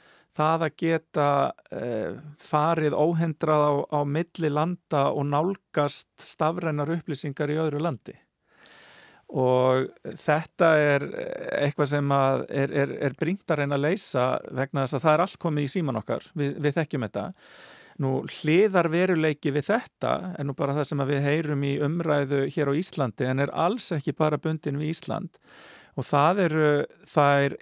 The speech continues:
hindranir sem að, eh, til dæmis fatlað fólk er að verða fyrir sem, þegar kemur að stafrænni þróun og því að, að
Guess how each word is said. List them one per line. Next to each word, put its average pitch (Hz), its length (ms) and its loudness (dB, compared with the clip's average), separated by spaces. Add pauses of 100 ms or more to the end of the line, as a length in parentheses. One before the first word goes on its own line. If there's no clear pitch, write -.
hindranir 147 720 0
sem 147 320 0
að, 131 280 2 (200)
eh, 127 240 -2
til 139 160 -2
dæmis 131 240 -2
fatlað 185 400 -2
fólk 147 200 -4
er 135 120 0
að 131 80 -2
verða 131 200 -2
fyrir 127 480 -2 (400)
sem, 143 280 -6
þegar 131 240 -2
kemur 147 360 -2
að 123 80 -4
stafrænni 147 400 -2
þróun 147 480 0 (520)
og 143 80 -6
því 143 200 0 (120)
að, 131 280 2 (120)
að 131 520 0